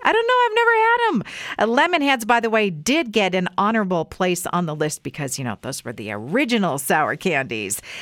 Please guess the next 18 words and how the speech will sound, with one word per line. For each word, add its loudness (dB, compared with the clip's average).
And 4
just 0
in 0
time 2
for 2
the 0
Super -2
Bowl, 0
the 0
U 0
S -2
Consumer 0
Product -2
Safety 0
Commission 0
is 0
reminding 0
people 0